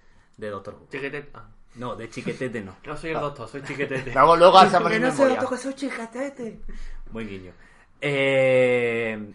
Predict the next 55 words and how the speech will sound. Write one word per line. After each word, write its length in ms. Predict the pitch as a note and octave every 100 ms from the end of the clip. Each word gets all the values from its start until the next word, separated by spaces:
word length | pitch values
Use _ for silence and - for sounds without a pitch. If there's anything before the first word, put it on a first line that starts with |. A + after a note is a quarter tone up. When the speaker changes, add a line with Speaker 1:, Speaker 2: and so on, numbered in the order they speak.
| -
Speaker 1:
¿habéis 180 | C3
visto 280 | C#3 C3+ C3
el 340 | A#2 A2+ G#2 G2+
tráiler 260 | A2 G#2 G2
especial 300 | G#2 A2 G#2
de 120 | G2+
Speaker 2:
Lo 120 | A2+
hemos 200 | G2+ G2
Speaker 1:
Año 80 | F#2+
Speaker 2:
visto. 140 | G2+
Speaker 1:
Nuevo? 420 | A#2 D3 F3+ F#3+ _ -
¿Y 60 |
qué? 160 | F#2+ G#2+ A2 A2
Speaker 2:
Le 100 | A#2
he 40 |
dado 100 | A#2
la 80 | A2+
mano 180 | A2+ G#2+
tres 200 | G#2+ G2
veces 220 | A2 -
al 220 | A2+ G2
tráiler. 380 | - G#2+ A#2+ B2+ - - -
Speaker 1:
¿Por 160 | A2 F#2
qué? 160 | G2+ - _ _
Speaker 2:
Porque 340 | G#2 G2 G#2+
es 60 | G2+
que 360 | - A2 G#2+ G#2 _
tengo 280 | A#2+ A#2+ A#2
que, 160 | A#2+ A#2 -
ahí 260 | A2+ B2
sí 160 | C3 C3+
que 100 | B2+
estoy 200 | A#2+ A#2+
yo 80 | A2+
especulando, 840 | - A2 - G#2+ B2+ D3 D#3+ D#3+ _ _ _
frame 220 | A#2+ A#2+
por 260 | A#2 A2 G#2
frame. 600 | G2 A#2+ C3+ D3+ D#3 D#3 _ _ _ _ _ _ _ _ _
Speaker 1:
Y 100 | A#2+
no 140 | B2+ C3+
dura, 300 | E3+ G3 -
no 120 | C#3
dura 200 | C3+ F3
ni 120 | G3
un 100 | F#3 C#3
minuto. 380 | A#2 F3+ C#3
Speaker 2:
No 80 | -
dura 140 | D#3+ D#3+
ni 120 | D#3
un 80 | D3+
minuto, 380 | C#3 D3 F3
Speaker 1:
Creo 20 | E3+
Speaker 2:
pero 240 | C3 D#3
Speaker 1:
que 100 | E3
dura 500 | D#3+ F3 F3 E3+ D#3